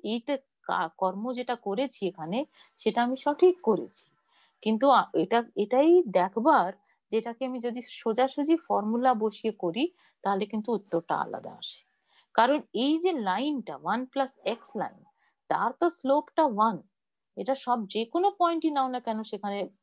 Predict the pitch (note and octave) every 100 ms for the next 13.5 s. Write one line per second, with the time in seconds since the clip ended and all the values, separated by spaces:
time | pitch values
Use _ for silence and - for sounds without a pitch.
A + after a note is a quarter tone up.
0 | _ D#3+ F3+ G3 G3 F#3+ D#3 C3 G#2+ A2
1 | - _ _ - - - - D4+ D#4 D#4
2 | E3+ G3 C4 G#4 G4+ F#4+ C#4+ F#3 - D#3
3 | A#3 E4 _ _ - G3+ A#3 C4+ - B3+
4 | D#4+ - A3+ A3+ C#4+ G4 _ _ _ _
5 | - - A#3 C4+ _ F#3+ D3+ G3+ G3 F#3
6 | F3+ G#3+ F3 F3 F#3+ F#3+ G3 A#3 C#4+ D4
7 | D#4+ D4+ C4+ F#3+ E3+ A3 C4+ D#4 C#4+ G3+
8 | F3 F3+ _ _ _ _ _ - B2 -
9 | _ _ _ _ _ - B3+ F#4+ F#4 -
10 | _ - - - - G3 - _ _ -
11 | - - - A#3+ F4+ - G#3+ C4+ F4+ C#4
12 | G#3 E4 D#4+ B3+ - G#3+ - D4+ A3+ -
13 | G#3+ F3+ A#3 D#4 E4